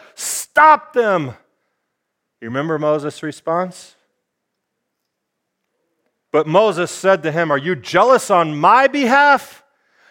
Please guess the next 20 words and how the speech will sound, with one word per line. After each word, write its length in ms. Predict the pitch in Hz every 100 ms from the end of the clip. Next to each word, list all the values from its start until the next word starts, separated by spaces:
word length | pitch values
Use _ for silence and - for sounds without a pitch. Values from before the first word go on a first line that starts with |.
| _
If 220 | 240 226 -
only 440 | 277 311 302 285
Adonai 600 | 226 247 277 262 262 269
would 220 | 254 240 220
make 300 | 247 233 - _ 254
all 400 | 302 330 302 233
the 120 | 196
people 440 | - 175 - 127
prophets." 840 | - 127 107 95 _ - - - - _ _ _ _ _ _ _ _ _ _ _ _ _ _ 185
If 140 | 233
only 320 | 294 294 277
Adonai 480 | 269 262 254 262 262
would 240 | 240 226
put 240 | 247 277 254
the 80 | 208
Spirit 1000 | - - - - 277 302 277 214 190 -
on 400 | 240 262 240 214 196 -
all 420 | 302 330 311 247
of 240 | 190 139
them. 360 | 135 120 104